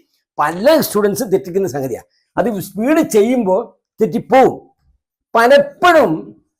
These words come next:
വർഗ്ഗമൂലം കാണുന്ന പലർക്കും വിഷമാണ്. വർഗ്ഗമൂലമായിട്ട് നമ്മൾ എടുക്കും. പക്ഷെ എങ്കിലും ഇത് മനസ്സിലാക്കുക, വർഗ്ഗമൂലം കാണാൻ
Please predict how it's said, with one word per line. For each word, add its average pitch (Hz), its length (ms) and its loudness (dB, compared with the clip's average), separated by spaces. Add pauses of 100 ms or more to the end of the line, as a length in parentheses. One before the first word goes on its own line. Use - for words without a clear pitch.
(1120)
വർഗ്ഗമൂലം 226 720 2
കാണുന്ന 214 240 2
പലർക്കും 202 460 0
വിഷമാണ്. 127 340 -6 (880)
വർഗ്ഗമൂലമായിട്ട് 233 640 2
നമ്മൾ 220 180 0
എടുക്കും. 202 560 -2
പക്ഷെ 175 180 0
എങ്കിലും 269 420 0
ഇത് 233 120 0
മനസ്സിലാക്കുക, 196 680 0 (400)
വർഗ്ഗമൂലം 226 680 2
കാണാൻ 220 360 0